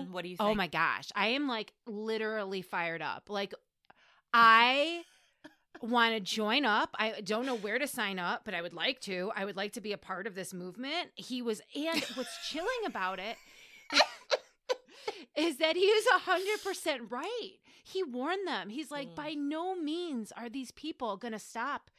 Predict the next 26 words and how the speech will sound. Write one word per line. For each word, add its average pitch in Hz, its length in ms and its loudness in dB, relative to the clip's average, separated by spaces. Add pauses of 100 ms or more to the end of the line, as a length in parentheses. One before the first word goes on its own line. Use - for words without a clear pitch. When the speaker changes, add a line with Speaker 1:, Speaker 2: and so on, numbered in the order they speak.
(140)
Speaker 2:
here." 285 540 -8 (400)
He's 262 220 -6
like, 240 160 -6
"Th-, 196 320 -18
this 320 260 -8
is," 339 200 -6 (320)
he 311 260 -8
basically 254 580 -6
is 208 100 -10
like, 196 220 -8
"This 175 160 -10
is 233 180 -10
genocide. 175 720 -10 (360)
And 208 220 -4
they're 233 160 -2
not 247 240 -2
gonna 262 200 -6
be 247 380 -8 (140)
satisfied 226 800 -4
until 185 280 -6
we're 208 180 -6
completely 240 840 -10
wiped 202 340 -6
out 196 280 0
or 185 120 -8
significantly 202 1300 -6